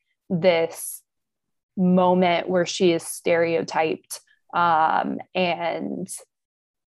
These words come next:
her body is literally under scrutiny and also touched by people who d-, she did not give permission to do that. But then on a communal level, there's narratives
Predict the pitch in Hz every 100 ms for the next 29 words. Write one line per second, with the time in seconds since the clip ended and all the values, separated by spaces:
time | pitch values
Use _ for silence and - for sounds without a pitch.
0 | _ _ _ - 208 165 - 170 208 170
1 | 170 196 - 180 180 175 170 170 170 165
2 | 165 - 185 180 175 - 185 185 175 170
3 | 165 160 - 165 - 160 160 - - 165
4 | 160 156 160 165 160 156 165 - - 170
5 | 160 160 151 - _ 185 156 - 160 156
6 | 151 147 147 156 247 302 175 151 165 -
7 | - _ _ _ _ 214 208 208 185 180
8 | 175 - 180 180 175 180 175 - 185 190
9 | 233 262 214 170 151 170 165 175 185 -
10 | _ _ _ 190 185 175 170 170 - -
11 | _ _ 190 185 202 233 233 180 170 180
12 | 214 -